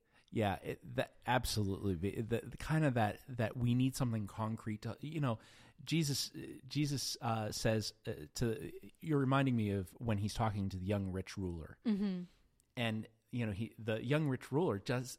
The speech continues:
Speaker 1: says that, "I've, I've done this, I've done this, I've done this, I've done this.
Speaker 2: Yeah.
Speaker 1: What more do I need to add to the le-,
Speaker 2: Yeah.
Speaker 1: list?"
Speaker 2: "I'm good, right? I'm good, God."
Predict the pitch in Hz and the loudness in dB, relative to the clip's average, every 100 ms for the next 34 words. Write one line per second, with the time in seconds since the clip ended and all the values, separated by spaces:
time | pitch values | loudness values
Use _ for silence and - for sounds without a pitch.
0 | - - 196 151 95 - - - 113 101 | -8 0 0 2 0 0 -4 -6 -8 0
1 | 101 98 151 - 104 90 82 117 196 120 | 0 2 2 2 -4 -4 0 2 2 0
2 | 85 76 87 185 - 117 143 156 175 110 | -4 -4 2 2 2 0 2 2 2 2
3 | - 214 185 196 113 156 170 175 156 143 | 0 -2 -2 -6 4 4 6 4 6 6
4 | 139 135 113 120 123 113 127 151 - _ | 4 0 0 -2 -2 -4 0 0 -2 _
5 | 151 190 196 - 214 226 392 233 196 226 | 0 0 0 -4 -2 2 2 2 0 -2
6 | 359 - 220 240 427 208 180 226 | -4 -6 -6 -2 -2 -2 -6 -8